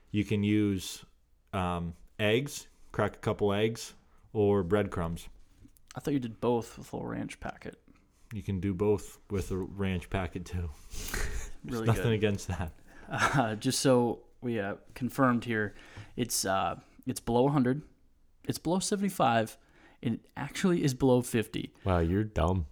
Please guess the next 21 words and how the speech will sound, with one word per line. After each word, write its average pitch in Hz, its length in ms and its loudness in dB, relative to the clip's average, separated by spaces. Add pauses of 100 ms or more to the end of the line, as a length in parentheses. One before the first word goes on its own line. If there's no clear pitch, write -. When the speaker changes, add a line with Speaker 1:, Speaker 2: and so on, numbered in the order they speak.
(160)
Speaker 2:
Forty-five 151 560 4
dollars. - 500 -4 (300)
Speaker 3:
That's - 240 -8
nice. 92 180 -4 (240)
Speaker 2:
So 104 380 -6 (720)
that's - 180 0
all. 147 400 4 (380)
And 113 400 2 (500)
you, 135 260 6
I 135 40 6
mean, 127 320 6
the 120 100 0
time 160 380 4
you 160 140 4
save 101 520 -2
with - 160 -6
that 92 220 -4
thing 95 260 -2
is 73 220 4
Speaker 3:
Yeah. 71 60 0
Speaker 2:
insane. 107 640 -6